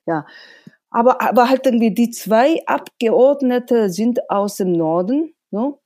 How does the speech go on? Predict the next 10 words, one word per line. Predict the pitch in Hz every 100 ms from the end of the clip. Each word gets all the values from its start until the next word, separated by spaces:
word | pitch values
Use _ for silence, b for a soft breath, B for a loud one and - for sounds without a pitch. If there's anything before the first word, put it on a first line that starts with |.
| _ _ _ _ _ -
Ja, | 202 -
der | 190 202 - 180
eine | 233 302 311
kommt, | 277 247 240 233
äh, | 214 202
ganz | 208 240 311 -
aus | 208 208
Nordko-, | 196 226 247 - - 220 196
äh, | 180
Norden, | 196 202 269 262 247